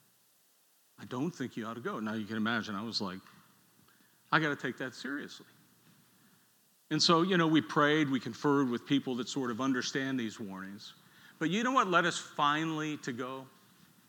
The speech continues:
It was this belief. Christians are not supposed to expect a life of zero risk. Christians are not supposed to aim for lives of zero risk. So we went.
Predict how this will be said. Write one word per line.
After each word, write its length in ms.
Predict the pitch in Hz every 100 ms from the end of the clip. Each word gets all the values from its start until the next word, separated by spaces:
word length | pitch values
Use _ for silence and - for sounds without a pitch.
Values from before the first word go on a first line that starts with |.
| _ _ -
It 60 |
was 140 | 147 135
this 180 | 156 156
belief. 540 | 139 123 113 110 - _ _ _ _ _ _
Christians 560 | - 220 214 202 165
are 80 | 139
not 280 | 135 151 151
supposed 560 | - - 151 143 - -
to 100 | 120
expect 460 | - - 131 -
a 40 | 117
life 360 | 117 117 -
of 100 | 101
zero 460 | 101 104 120 107 98
risk. 440 | 92 92 - - - - _ _ _ _ _ _ _ _ _ _ _ _ _ _ _ _ _
Christians 420 | 170 190 190 160
are 100 | 139
not 240 | 135 165 -
supposed 540 | 156 - 180 160 -
to 80 | 147 -
aim 260 | 147 151 135
for 160 | 139
lives 420 | 123 123 120 110 110
of 200 | 98 101
zero 580 | 98 104 143 127 113 107
risk. 360 | 90 87 - - - - _ _ _ _ _ _ _ _ _ _ _ _ _ _ _ _ _
So 140 | - 151
we 120 | 170
went. 300 | 139 139